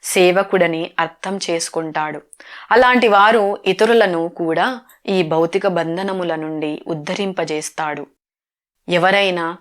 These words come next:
కేవలం కృష్ణుని యొక్క శాశ్వతమైన సేవకుడని భావించడం ద్వారా మాత్రమే ఏ ఇతర భక్తి ప్రక్రియను చేయకుండానే అతను పూర్తి విజయాన్ని పొందగలడు. ఎందుకంటే కేవలం ఈ సేవా భావన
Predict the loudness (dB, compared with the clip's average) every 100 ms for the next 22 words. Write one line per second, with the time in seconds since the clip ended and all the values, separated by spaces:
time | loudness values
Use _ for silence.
0 | -2 4 4 6 4 2 0 -2 0 2
1 | 4 4 2 2 0 0 -2 0 0 0
2 | -2 0 0 0 0 -4 -2 0 0 0
3 | 0 -2 -4 -8 -2 -2 -2 -4 -4 -4
4 | -4 -2 -2 -2 -6 -6 -4 -4 -6 -6
5 | -4 -4 -6 -6 2 4 4 4 2 4
6 | 4 2 0 0 0 -2 _ -4 -2 0
7 | 0 0 -2 -8 -14 _ _ 0 2 4
8 | 2 0 0 0 -2 -6 -10 -8 -4 -4
9 | -4 -10 -14 _ _ 2 4 4 4 4
10 | 2 0 -2 -2 -6 -4 -2 -2 -2 -4
11 | -4 -8 -14 _ -20 -2 4 6 6 4
12 | 2 4 2 2 2 2 4 2 2 -2
13 | -8 _ 0 2 2 2 4 4 6 4
14 | 4 4 4 4 0